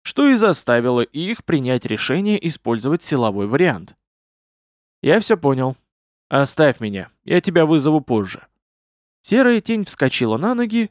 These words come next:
и в полусогнутом виде скрылась за дверью. Ник. Якорь в моем домике в Астрале все так же выглядел мощно, даже пах железом. И все так же по нему капельками скатывалась вода.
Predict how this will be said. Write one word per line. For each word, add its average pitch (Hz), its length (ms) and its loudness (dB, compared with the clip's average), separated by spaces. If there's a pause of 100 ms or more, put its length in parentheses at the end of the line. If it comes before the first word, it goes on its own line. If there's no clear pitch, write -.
(120)
и 180 120 -2
в - 100 -6
полусогнутом 120 800 0
виде 202 460 -4
скрылась 117 540 -2
за 135 180 0
дверью. 120 480 -6 (1400)
Ник. 151 400 -4 (540)
Якорь 233 540 0
в 202 60 -2
моем 202 400 0
домике 151 440 -2
в 113 60 -2
Астрале 226 500 -2
все - 240 -4
так 175 300 -2
же 151 140 0
выглядел 135 600 0
мощно, 131 600 -2 (340)
даже 160 340 2
пах 156 360 0
железом. 151 640 0 (500)
И 139 100 -4
все 123 180 -2
так 143 280 0
же 139 120 -4
по - 120 -4
нему 123 340 -2
капельками 165 600 -2
скатывалась 127 720 -2
вода. 127 460 -2